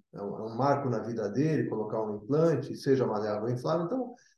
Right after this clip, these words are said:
eu acho que a, a, não custa nada tirar a sonda no, na mesa cirúrgica e, e mais, você que vai tirar ou o seu assistente,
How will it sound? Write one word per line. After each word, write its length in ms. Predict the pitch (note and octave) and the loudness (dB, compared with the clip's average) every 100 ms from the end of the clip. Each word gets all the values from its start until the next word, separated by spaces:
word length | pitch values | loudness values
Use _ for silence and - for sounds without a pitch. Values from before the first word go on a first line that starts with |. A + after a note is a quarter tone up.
| _ _ - | _ _ -6
eu 140 | - | -2
acho 160 | - - | 0 2
que 60 | |
a, 60 | G3+ | 4
a, 460 | F#3 F#3 - - | 4 2 0 -4
não 140 | F3+ F#3 | -2 0
custa 260 | F3 - | 0 2
nada 220 | F#3+ F#3+ F3+ | 4 6 4
tirar 500 | F#3 D#3+ E3 E3 - _ _ _ | 6 6 6 4 -2 _ _ _
a 140 | - C3 | -2 -2
sonda 760 | - D3+ D3+ D3 D3 D3 - - | 0 2 4 6 4 4 -2 -4
no, 320 | C#3 D#3+ D#3+ | 2 4 6
na 160 | D#3 D#3+ | 6 6
mesa 280 | D3+ C3 | 6 6
cirúrgica 800 | B2+ C3+ C#3+ G3 C#3+ G#2 B2+ A#2 - | 4 4 4 6 4 4 -2 -2 -2
e, 460 | F3 F3+ E3+ F3 | -2 0 2 2
e 20 | G3+ | 2
mais, 400 | F#3+ E3 B2 A#2+ | 2 4 4 2
você 320 | D3+ A#3 A3+ | -2 0 0
que 80 | F#3+ | 2
vai 120 | D#3+ | 2
tirar 480 | - C3 E3 F3 D3+ | 2 4 6 6 4
ou 120 | D3+ | 2
o 20 | |
seu 180 | B2 C#3+ | 2 2
assistente, 880 | B2+ - - D#3+ F3+ F3 - F3 | 2 0 -2 2 4 2 0 -6